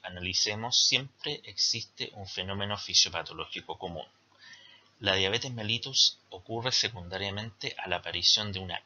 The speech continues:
incapacidad de la célula beta pancreática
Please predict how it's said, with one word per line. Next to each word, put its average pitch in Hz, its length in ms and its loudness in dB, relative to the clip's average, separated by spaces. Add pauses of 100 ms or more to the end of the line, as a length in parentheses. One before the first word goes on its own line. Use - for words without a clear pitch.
incapacidad 127 920 0
de 101 120 -4
la 90 80 6
célula 101 500 10
beta 98 240 -8
pancreática 110 760 -12